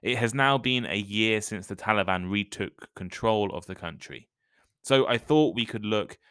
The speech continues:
at some of the major developments in Afghanistan over the past year. What has happened since the Taliban took control?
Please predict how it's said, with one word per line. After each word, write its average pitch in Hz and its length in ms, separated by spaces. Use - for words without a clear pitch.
at - 140
some 139 240
of 127 100
the 117 100
major 117 500
developments 101 880
in 104 140
Afghanistan 95 800
over 104 280
the 101 100
past - 500
year. 92 260
What 127 260
has 143 360
happened 87 580
since 117 300
the 104 60
Taliban 101 540
took - 220
control? 85 600